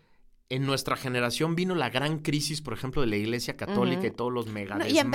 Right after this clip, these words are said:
Speaker 2: empezar,
Speaker 1: de corrupción.
Speaker 2: a ver, no es que el yoga haya,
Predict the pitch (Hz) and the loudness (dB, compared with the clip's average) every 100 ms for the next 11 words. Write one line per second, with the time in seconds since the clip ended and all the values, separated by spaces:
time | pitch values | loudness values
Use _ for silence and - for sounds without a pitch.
0 | 294 294 302 302 117 - 110 104 - 139 | 4 8 6 6 0 -2 -4 -4 -2 2
1 | 240 247 240 262 - 285 233 240 277 220 | 4 2 0 -2 0 -2 0 4 4 4
2 | 202 190 185 - 165 175 | 0 0 -2 -4 -4 -6